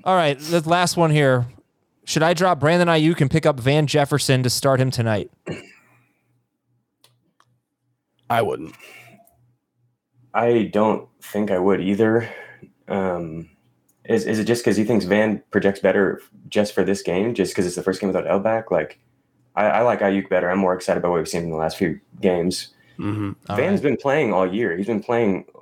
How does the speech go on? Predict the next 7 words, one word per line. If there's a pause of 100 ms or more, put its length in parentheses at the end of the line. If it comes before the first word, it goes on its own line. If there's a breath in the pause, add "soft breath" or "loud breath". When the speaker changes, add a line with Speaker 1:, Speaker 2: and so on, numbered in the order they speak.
Speaker 3:
almost
all
the
snaps. (520)
He
just,
like,